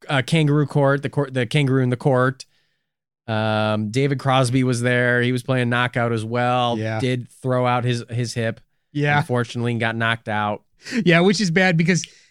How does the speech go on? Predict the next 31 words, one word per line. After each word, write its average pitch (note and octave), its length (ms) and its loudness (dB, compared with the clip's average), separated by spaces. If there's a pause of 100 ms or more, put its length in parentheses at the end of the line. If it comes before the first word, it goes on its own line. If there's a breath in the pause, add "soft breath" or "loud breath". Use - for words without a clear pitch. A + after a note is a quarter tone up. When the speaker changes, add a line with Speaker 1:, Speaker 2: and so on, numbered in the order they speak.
(120)
Speaker 2:
he's G#3 160 0
still C4+ 180 -2
recovering G3+ 400 0
from E3+ 140 0
those C#3 160 2
gunshot D3+ 480 0
wounds C#3+ 300 0
to D3 100 0
his C3 140 -2
knee. C3+ 380 0 (460)
Speaker 1:
Yeah. C3 140 -2
Speaker 2:
Uh, C#3 220 -2 (120)
so, D3+ 520 -2 (600)
you G3 100 6
know, G3 200 6
he's, C4+ 320 0
he's C#4 180 0
in C#4+ 80 2
a B3+ 80 4
bad F#3+ 280 2
shape, E3+ 360 0
but, D#3 400 0
Speaker 1:
Right. C#3+ 460 2
Speaker 2:
uh, C#3+ 60 -4
I F3 80 -2
mean, F3 220 0
I E3+ 80 2
think E3+ 200 -4
he'll D3 100 -2
be A#2 140 -6
okay. F#2 360 -14